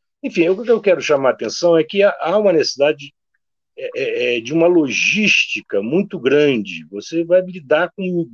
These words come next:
duzentos e tantos milhões de pessoas, né, que serão vacinadas em, num território imenso, não é?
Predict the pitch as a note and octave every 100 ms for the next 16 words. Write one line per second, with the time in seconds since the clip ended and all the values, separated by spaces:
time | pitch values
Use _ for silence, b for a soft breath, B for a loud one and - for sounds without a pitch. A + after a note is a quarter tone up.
0 | A2 - C#3 G#2 D3 F3+ - F3+ D#3+ D#3
1 | - C3+ A2+ G2+ A2 A2+ F3 E3+ C3 C#3
2 | D#3 D#3 A2+ A#2 D#3+ - _ _ _ _
3 | - - D#3+ B2+ A2+ B2 - F3 B2+ C#3
4 | D3+ E3+ D3 E3 D#3 C#3 C#3 D3+ E3 E3+
5 | F#3 F3+ D3 C3 - A#2+ B2+ D3+ B2 C3
6 | D3 - F#3+ E3+ G#2 G#2 C#3+